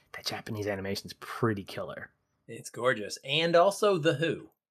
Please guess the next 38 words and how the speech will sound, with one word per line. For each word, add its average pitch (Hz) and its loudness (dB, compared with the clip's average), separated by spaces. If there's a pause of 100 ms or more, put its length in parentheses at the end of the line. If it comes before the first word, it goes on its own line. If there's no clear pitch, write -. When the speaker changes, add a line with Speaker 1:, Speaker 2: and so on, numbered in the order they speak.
(180)
Speaker 2:
So 123 0
that 151 10
helps 120 0 (240)
when 127 -6
you 131 -4
add 123 0
The 110 -6
Who 127 -2 (140)
to 123 -8
your 113 -8
movie. 107 -8 (220)
Speaker 1:
That's 117 6
Speaker 2:
I 127 4
Speaker 1:
just 117 6
gonna 151 8
Speaker 2:
mean, 110 4
Speaker 1:
give 107 2
you 110 2
bonus 113 6
points 98 -4
right 95 0
there. 95 -2 (180)
Speaker 2:
I 165 2
feel 262 4
like 208 6
Speaker 1:
<laughs> - -
Speaker 2:
it's - -2
such 170 -4
an 147 -2
American, 131 0
like, 95 -4
nod 113 -2 (260)
to 139 -6
be 127 0
like, 113 2 (180)
<laughs> 143 -6
"Hey 175 4
guys, 131 4